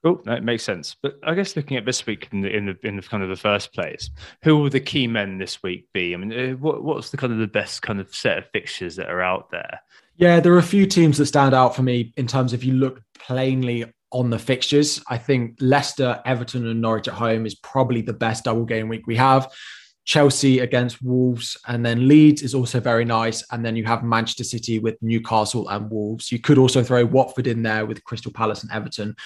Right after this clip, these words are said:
Speaker 2: On paper, those four are probably the, the sort of doubles that I like the most.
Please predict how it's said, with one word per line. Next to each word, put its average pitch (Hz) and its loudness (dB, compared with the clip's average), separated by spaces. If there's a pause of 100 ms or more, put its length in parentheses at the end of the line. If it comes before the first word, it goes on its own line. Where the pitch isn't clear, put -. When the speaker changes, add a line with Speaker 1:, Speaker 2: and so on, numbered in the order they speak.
(200)
Speaker 2:
On 151 6
paper, 170 4
those 135 6
four 131 2
are 131 0
probably 123 -2
the, 120 -4 (240)
the 120 -12 (220)
sort 117 0
of 98 -10
doubles 120 2
that 123 2
I 117 2
like 120 0
the 123 -4
most. 127 0